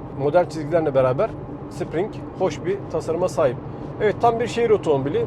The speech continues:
Bunda kullanılan motorun ve kullanılan pilin de etkisi var. Yani Dacia şu an Türkiye'de ve dünyada bu tür otomobillerin eksiğini gidermeye çalışıyor.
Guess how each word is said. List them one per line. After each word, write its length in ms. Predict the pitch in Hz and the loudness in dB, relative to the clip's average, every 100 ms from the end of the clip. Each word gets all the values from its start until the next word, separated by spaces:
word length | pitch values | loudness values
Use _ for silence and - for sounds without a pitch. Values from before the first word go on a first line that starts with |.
| 170 | 0
Bunda 380 | 185 190 208 202 - - | 0 4 4 2 -6 -6
kullanılan 480 | 175 175 185 185 190 190 147 - | 2 4 6 8 6 6 -4 -2
motorun 500 | 170 180 185 190 170 | 0 2 2 2 2
ve 220 | 180 190 - - - - - | 2 2 -4 -10 -10 -10 -6
kullanılan 400 | 165 180 180 190 | 2 4 6 4
pilin 240 | 170 185 185 | 2 -4 4
de 180 | 139 123 - - | 4 4 -4 -4
etkisi 420 | 147 - - 147 | -4 -4 -4 2
var. 120 | 180 - - - - - 151 | 2 2 -8 -10 -8 -6 -2
Yani 340 | 151 156 180 - - 147 | 0 0 -2 -4 -4 4
Dacia 440 | 180 - 165 196 | 4 6 0 0
şu 180 | - 170 | 0 2
an 140 | 175 180 - | 2 0 -6
Türkiye'de 460 | 196 - 151 147 | -8 -2 0 2
ve 160 | 151 147 | 0 -2
dünyada 480 | 175 170 127 110 202 - - - | 0 2 2 2 -2 -4 -10 -8
bu 60 | 175 | -6
tür 160 | - 175 | -4 -2
otomobillerin 720 | 160 156 165 151 139 151 185 165 | -2 -2 -2 -2 0 -2 -2 -6
eksiğini 420 | 143 135 160 196 143 | -6 -4 -2 -2 -2
gidermeye 400 | 151 113 156 165 | 0 0 -2 -2
çalışıyor. 440 | 160 131 - 104 | -2 -2 -4 -8